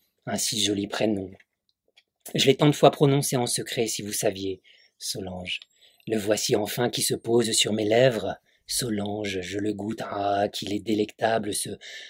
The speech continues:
Solange, tout empreint de solennité. Et, oh, mais ne rougissez pas, je vous en conjure, on ne se connaît que trop bien désormais, pas vrai ? Que de poèmes vous m'inspiriez.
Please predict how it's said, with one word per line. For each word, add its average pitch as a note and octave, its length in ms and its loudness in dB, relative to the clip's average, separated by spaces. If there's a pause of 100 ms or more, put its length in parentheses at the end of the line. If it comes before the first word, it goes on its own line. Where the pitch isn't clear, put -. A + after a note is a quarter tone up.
Solange, G#2+ 840 0 (100)
tout - 180 -6
empreint G#2 360 -2
de G2 100 -4
solennité. G2 920 -4 (340)
Et, - 380 0 (180)
oh, F#2+ 260 0
mais G#2 120 2
ne G#2 80 -2
rougissez G2+ 500 0
pas, A2+ 260 4
je G2 80 -2
vous F#2+ 140 -8
en F2 60 -6
conjure, G#2 480 -4
on G#2 40 -2
ne F#2+ 60 -4
se - 100 -4
connaît G2 220 -2
que - 60 -10
trop C3 180 -4
bien C#3 240 6
désormais, A2+ 400 2
pas G#2 120 4
vrai ? A#2 300 0 (560)
Que - 80 2
de C3 140 4
poèmes G#2+ 440 0
vous G2 200 -4
m'inspiriez. G2 840 -4